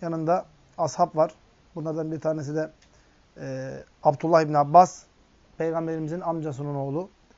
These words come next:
Tercümanül Kur'an dediğimiz, bu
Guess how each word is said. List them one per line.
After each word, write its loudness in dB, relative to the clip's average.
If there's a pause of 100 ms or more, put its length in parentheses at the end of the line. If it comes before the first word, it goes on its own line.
(240)
Tercümanül 0
Kur'an 2
dediğimiz, -8 (1080)
bu 2